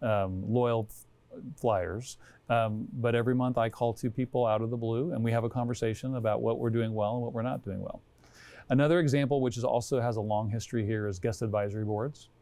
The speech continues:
And so we have multiple guest advisory boards that we meet with, uh, on a regular basis, usually quarterly. And we ask them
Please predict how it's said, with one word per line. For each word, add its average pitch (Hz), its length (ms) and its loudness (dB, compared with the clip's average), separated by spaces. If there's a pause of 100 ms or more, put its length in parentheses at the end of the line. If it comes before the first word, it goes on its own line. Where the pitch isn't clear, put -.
(220)
And 113 120 2
so 110 380 2 (280)
we 127 160 4
have 127 100 2
multiple 123 400 0
guest 113 280 -2
advisory 113 400 2
boards 107 460 -2
that 110 100 -4
we 107 180 0
meet 110 240 -2
with, 107 360 -4 (140)
uh, 104 240 2
on 107 80 -2
a 104 80 0
regular 107 340 0
basis, 101 460 -2
usually 117 340 0
quarterly. 113 640 -2 (480)
And 113 240 0
we 120 280 2
ask 117 280 2
them 123 260 2